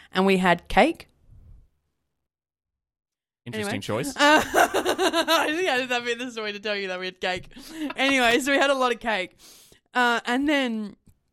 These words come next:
Speaker 1: 'cause, uh, she was gay, she didn't drive. Uh, <laughs> she was like, "Oh, could you drive us to this location? There's this weird, stingy pub I used to live near." And I was like, "Okay, let's go to the pub."
Speaker 2: Mm-hmm.
Speaker 1: Uh, and then we got there, and she's like, "We gotta go through this room."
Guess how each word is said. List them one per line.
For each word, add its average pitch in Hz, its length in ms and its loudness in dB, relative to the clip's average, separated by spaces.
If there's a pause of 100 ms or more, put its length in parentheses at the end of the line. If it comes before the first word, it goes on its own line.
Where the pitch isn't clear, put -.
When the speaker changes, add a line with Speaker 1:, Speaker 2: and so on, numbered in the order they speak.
(480)
Speaker 1:
'cause, 240 320 2 (140)
uh, 190 180 6
she 185 140 -2
was 185 100 -4
gay, 190 280 4
she 185 120 -12
didn't 185 160 -10
drive. 180 300 4 (380)
Uh, 208 340 6 (280)
<laughs> - 260 -20
she - 120 -10
was 226 60 0
like, 233 100 4
"Oh, 214 80 8
could 233 140 0
you 208 100 2
drive 196 280 8
us 196 160 4
to 196 120 0
this 180 220 -4
location? - 580 -4
There's 110 160 -12
this - 240 -12
weird, 196 520 -4
stingy 185 480 -6
pub - 360 -2 (380)
I 175 120 0
used 185 140 -4
to 180 60 -2
live 170 180 -6
near." 180 180 -8
And 90 80 -12
I 95 80 -8
was 101 100 -8
like, - 160 -4 (120)
"Okay, 190 480 -4 (140)
let's 185 240 -12
go 190 200 2
to 190 40 -2
the 208 100 -2
pub." 285 300 2 (240)
Speaker 2:
Mm-hmm. 113 120 -6
Speaker 1:
Uh, 202 340 4
and 202 100 2
then 202 60 2
we 202 40 0
got 226 220 6
there, 226 140 6
and 214 100 0
she's 196 100 -8
like, 185 120 -6
"We 196 80 -4
gotta 196 140 0
go 185 40 -10
through 170 140 -16
this 175 200 -12
room." 107 340 -16